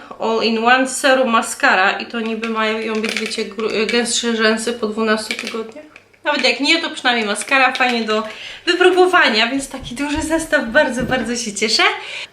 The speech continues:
Od jednej mojej koleżanki dostałam taki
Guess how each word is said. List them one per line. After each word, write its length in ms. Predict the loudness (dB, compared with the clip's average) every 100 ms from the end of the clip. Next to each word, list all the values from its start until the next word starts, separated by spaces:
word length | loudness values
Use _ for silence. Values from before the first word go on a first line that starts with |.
| 2
Od 180 | 2
jednej 220 | 4 4 6
mojej 220 | 4 2
koleżanki 420 | 0 2 2 0
dostałam 480 | -6 -2 2 2 2
taki 520 | -4 -4 -4 -2 -4